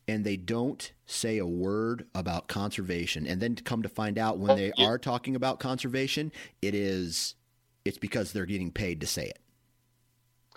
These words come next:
Speaker 2: There was an event last year, um,
Speaker 1: Oh, man.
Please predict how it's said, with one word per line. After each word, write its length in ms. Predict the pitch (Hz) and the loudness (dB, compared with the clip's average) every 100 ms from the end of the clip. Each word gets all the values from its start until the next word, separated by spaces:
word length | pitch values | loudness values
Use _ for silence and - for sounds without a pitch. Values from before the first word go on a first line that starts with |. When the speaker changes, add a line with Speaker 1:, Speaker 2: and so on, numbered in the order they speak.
| - _ _ _ | -20 _ _ _
Speaker 2:
There 140 | 113 139 | 8 10
was 160 | 170 | 8
an 100 | 165 | 8
event 400 | 139 110 127 123 | 6 8 8 8
last 380 | 110 104 98 - | 2 0 -2 -4
year, 320 | 98 92 90 - - 107 | -2 0 -2 -8 -4 4
um, 680 | 101 98 92 87 85 80 - _ _ | 8 8 8 6 0 -6 -20 _ _
Speaker 1:
Oh, 20 | |
man. 40 | - | -16